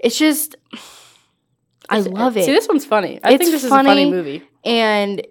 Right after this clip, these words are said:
Speaker 1: i-, it's entertaining. It's got a good story. I,
Speaker 2: It's relatable.
Speaker 1: it's, it's relatable. It, everything. Ten out of ten.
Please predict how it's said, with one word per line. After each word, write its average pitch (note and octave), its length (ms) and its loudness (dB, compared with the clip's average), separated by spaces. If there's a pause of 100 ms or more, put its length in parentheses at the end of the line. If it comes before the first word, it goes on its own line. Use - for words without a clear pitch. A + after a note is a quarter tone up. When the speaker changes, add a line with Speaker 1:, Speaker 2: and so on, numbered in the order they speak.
(160)
Speaker 1:
i-, - 140 -6 (160)
it's - 200 -2
entertaining. B3 880 -2 (480)
It's G3+ 220 0
got G#3+ 200 -2
a G#3 40 -2
good G3+ 180 -4
story. A#3 880 0 (840)
I, - 160 -14 (280)
Speaker 2:
It's - 100 -4
relatable. F#3+ 240 -2
Speaker 1:
it's, A3 200 4
it's A3 240 4
relatable. A#3 1000 4
It, G3 420 -2 (800)
everything. F3+ 520 -4 (1600)
Ten A#3+ 180 4
out A3 120 4
of F#3 80 -10
ten. E3 260 -4